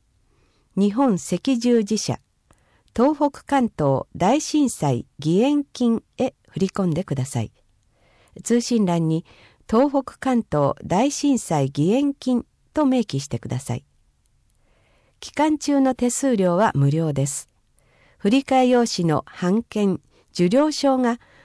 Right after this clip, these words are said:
本義援金用の受領証となります。区役所、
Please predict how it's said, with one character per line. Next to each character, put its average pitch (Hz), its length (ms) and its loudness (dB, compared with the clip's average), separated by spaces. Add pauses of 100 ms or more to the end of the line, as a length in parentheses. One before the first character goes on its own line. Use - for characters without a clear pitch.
(160)
本 254 260 2
義 165 200 0
援 240 200 2
金 233 300 2
用 208 200 0
の 196 280 0
受 160 160 0
領 240 200 2
証 233 280 -2
と 277 120 0
な 160 140 2
り 123 120 -4
ま 120 120 -4
す。 - 240 -14 (2500)
区 190 140 0
役 269 220 0
所、 - 280 -6